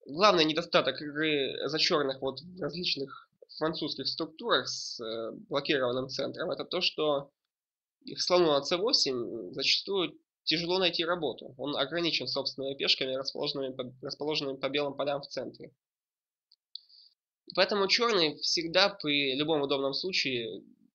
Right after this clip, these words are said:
чрезвычайно рады поменять своего слона на С восемь на любую фигуру белых, в особенности на сильного белопольника на Ф один. Ну, собственно, с этой идеей размена слонов через поле А шесть, ход Б шесть и делается.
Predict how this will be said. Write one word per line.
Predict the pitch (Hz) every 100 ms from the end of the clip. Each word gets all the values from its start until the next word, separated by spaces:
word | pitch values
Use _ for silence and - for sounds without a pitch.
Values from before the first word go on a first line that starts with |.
| _ _
чрезвычайно | - 143 151 160 117 131
рады | 127 123
поменять | 131 131 131 127
своего | 135 131
слона | 123 139 131 117
на |
С | -
восемь | 165 185 127
на | 131 131 123 67 52
любую | - 139 147 165 127 127 - - -
фигуру | 143 147 147
белых, | 151 107 107 -
в |
особенности | 120 165 156 131 127
на | 127 123
сильного | - 156 131 113
белопольника | 123 123 139 135 131 127
на | 127
Ф | 127
один. | 135 135 - - _ _ _ _ _ _ _ _ _ _ -
Ну, | 180
собственно, | 180 165 175 147 131
с | -
этой | 170 147 139
идеей | 147 139
размена | 135 147 139 127
слонов | 123 143 127
через | - 127 127
поле | 139 131
А | - 139
шесть, | - 190 -
ход | 135
Б | 127 127 127
шесть | - 151 - -
и | 120
делается. | 127 113 101 - -